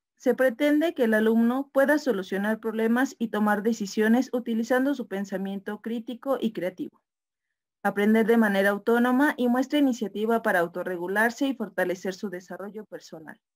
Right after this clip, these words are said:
Aplica sus habilidades lingüísticas y comunicativas en diversos contextos. Los rasgos del perfil han sido el referente principal para la elaboración del plan de estudios,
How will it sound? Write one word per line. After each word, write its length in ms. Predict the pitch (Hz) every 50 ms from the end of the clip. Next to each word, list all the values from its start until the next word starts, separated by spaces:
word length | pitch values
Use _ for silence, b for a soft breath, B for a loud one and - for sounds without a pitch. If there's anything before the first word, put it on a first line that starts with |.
| _ _ _ _ _ _ _ _ _ _ _ _ _ _
Aplica 420 | - 214 214 202 220 220 220 233 233
sus 200 | - 226 208 214
habilidades 600 | 180 175 185 185 185 185 180 196 202 196 190 190
lingüísticas 840 | 185 190 196 185 208 233 247 233 - - 254 226 - 269 277 277 -
y 120 | - 233 226
comunicativas 960 | - 190 196 196 185 190 190 - - 180 170 180 208 214 226 226 240 233 - _ -
en 180 | 214 208 202
diversos 540 | 185 208 208 208 226 233 233 - 247 240 -
contextos. 840 | - 175 175 175 170 - 165 - - - _ - - _ _ _ _ _ _ _ _ _ _ _ _ _ _ _ _ _ _ _ _ _ _ _ _ _ _ _ _ _ _ _ _ _ _ _ _ _ _ _ _ _ _ _ _ _ _ _ _ _ _ _ _ _ _ _
Los 220 | 226 247 254 247
rasgos 320 | 277 285 285 285 311 330
del 180 | 320 320 269 226
perfil 400 | 208 196 196 - 233 233 240 - -
han 160 | 277 277 277
sido 500 | 277 - 294 294 277 302 302 294 - - _ -
el 160 | 233 220 -
referente 500 | 202 202 202 214 208 214 226 220 254 262
principal 640 | - 226 226 202 196 - 185 - - 208 214 233 226
para 220 | 240 233 233 226
la 100 | 220 214
elaboración 640 | 214 214 208 202 202 208 208 220 - - 247 247 247
del 160 | 262 262 220
plan 240 | - 220 214 208 208
de 80 | 196
estudios, 560 | 196 - - - 202 196 175 - - - -